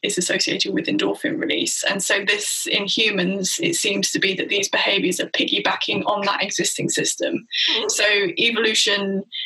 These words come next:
doesn't keep reinventing the wheel. It will take what already exists,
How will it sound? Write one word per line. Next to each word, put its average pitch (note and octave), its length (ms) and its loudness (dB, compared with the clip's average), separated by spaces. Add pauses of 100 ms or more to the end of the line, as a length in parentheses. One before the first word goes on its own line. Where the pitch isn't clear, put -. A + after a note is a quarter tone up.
doesn't F#3+ 480 0
keep - 300 0 (100)
reinventing F#3+ 540 0
the G3 80 -4
wheel. G3+ 640 0
It F3+ 120 2
will G3 140 0
take F#3+ 460 0 (400)
what - 140 -2
already G3 420 0
exists, - 840 -4